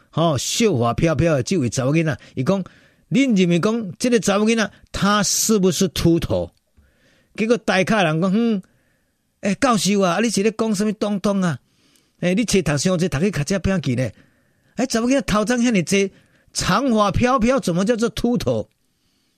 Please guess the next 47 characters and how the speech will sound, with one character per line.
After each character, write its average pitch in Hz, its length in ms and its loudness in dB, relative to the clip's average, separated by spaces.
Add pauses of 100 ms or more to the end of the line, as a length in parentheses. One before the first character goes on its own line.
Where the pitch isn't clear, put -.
(200)
结 190 120 0
果 175 160 2
呢， 147 180 0 (400)
这 165 100 0
个 147 100 2
教 143 180 0
授 117 160 -2
讲 127 200 -4 (260)
：“无 165 180 4
毋 143 100 0
对， 180 180 2 (520)
伊 165 80 0
即 214 160 0
马 226 120 4
是 120 140 -2
长 147 300 -2
发 104 120 -2
飘 110 220 -4
飘。 107 260 -4 (480)
那 240 120 0
么 277 100 4
如 196 180 2
果 208 280 0 (260)
我 240 140 2
若 185 160 2
将 143 200 -2
伊 160 60 0
的 165 60 0
头 170 260 -2
鬃 202 300 -2 (420)
一 156 80 -2
支 156 160 -2
一 247 80 2
支， 196 500 -2 (260)
吼， 185 380 2 (220)
啊， - 120 0
一 - 200 -4
条 180 220 0
一 - 20 2
条， 135 560 -2 (300)
拢 208 280 2
总 214 200 0
甲 202 80 0
绑 226 240 -2
掉， 180 280 0 (420)
安 214 140 0
尼 254 160 0